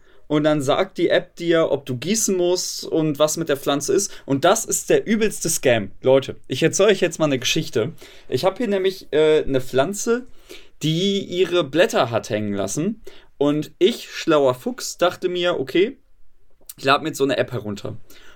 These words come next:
Und der Clou der Geschichte ist, da f-, musst du ein Abonnement für abschließen. Die Apps sind also nicht kostenlos, nur für die ersten sieben Tage. Und dann hab ich das tatsächlich gemacht, so ein Testabo abgeschlossen, weil ich das ausprobieren wollte.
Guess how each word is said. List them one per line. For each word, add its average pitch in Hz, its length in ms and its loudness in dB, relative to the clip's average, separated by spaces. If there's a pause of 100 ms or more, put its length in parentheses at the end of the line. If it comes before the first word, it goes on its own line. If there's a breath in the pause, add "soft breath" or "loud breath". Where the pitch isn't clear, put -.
(120)
Und 151 180 0
der 147 80 2
Clou 202 220 -6
der 185 140 4
Geschichte 190 400 0
ist, 190 360 2
da 151 220 4
f-, - 300 -14
musst 156 300 -4
du 160 100 2
ein 143 220 0
Abonnement 143 580 0
für - 200 -2
abschließen. 135 720 -6 (120)
Die - 80 -2
Apps 139 220 -2
sind 147 140 -4
also 131 200 0
nicht 123 160 -6
kostenlos, 117 580 -4
nur 131 100 0
für 135 120 -8
die 143 60 0
ersten 131 280 -2
sieben 120 240 -4
Tage. 120 400 -4 (920 soft breath)
Und 127 120 -2
dann 139 180 -2
hab 185 140 0
ich 240 100 -4
das 180 180 0
tatsächlich 180 420 -4
gemacht, 123 520 -4 (320)
so 131 240 2
ein 117 120 -2
Testabo - 500 -2
abgeschlossen, 180 600 -4
weil 123 120 0
ich 127 100 -4
das 110 200 -4
ausprobieren 110 580 -4
wollte. 107 340 -2